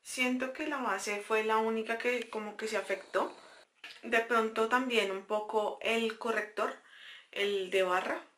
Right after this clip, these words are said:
Ahora la barra de labios, sí, ustedes vieron mi reacción, fue como yo iba súper confiada y como que, "¡ah! Sí, es fría, estaba fría".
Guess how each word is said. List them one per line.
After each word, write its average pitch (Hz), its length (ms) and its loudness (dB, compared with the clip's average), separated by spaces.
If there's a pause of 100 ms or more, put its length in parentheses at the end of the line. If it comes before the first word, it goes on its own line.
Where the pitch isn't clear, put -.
Ahora 190 320 4
la 170 160 0
barra 175 320 4
de 262 160 2
labios, 226 640 0 (1200)
sí, - 400 -2
ustedes 214 300 2
vieron 240 260 6
mi 240 120 0
reacción, 202 500 2
fue 202 180 2
como 185 260 2
yo 220 180 4
iba 220 220 6
súper 220 340 0
confiada 190 600 2
y 196 120 -2
como 180 200 -4
que, 185 140 8
"¡ah! 1077 840 8
Sí, - 600 -10 (100)
es 233 420 0
fría, 196 540 0 (420)
estaba 196 580 2
fría". 208 680 -2